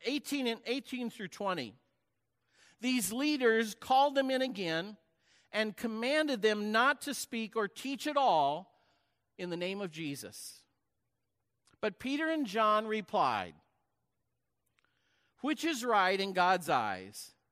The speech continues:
to listen to you or listen to God? You be the judges. As for us, we cannot help speaking about what we have seen and heard."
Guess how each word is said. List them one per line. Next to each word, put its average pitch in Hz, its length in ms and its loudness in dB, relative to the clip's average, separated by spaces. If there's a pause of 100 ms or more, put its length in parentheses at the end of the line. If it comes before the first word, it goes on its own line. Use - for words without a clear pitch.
to 185 100 -2
listen 214 360 0
to 214 60 -4
you 294 440 -4 (680)
or 233 140 2
listen 214 340 0
to 196 80 -2
God? 110 320 -2 (1080)
You 302 240 2
be 294 160 2
the 247 100 0
judges. 160 680 -4 (920)
As 190 200 2
for 220 160 -4
us, 277 440 2 (300)
we 247 320 -2
cannot 220 540 0
help 196 300 -2
speaking 180 640 -8
about 165 380 -2
what 202 320 0
we 185 320 -6
have 180 200 -4
seen 196 540 -4
and 165 320 -6
heard." 131 540 -8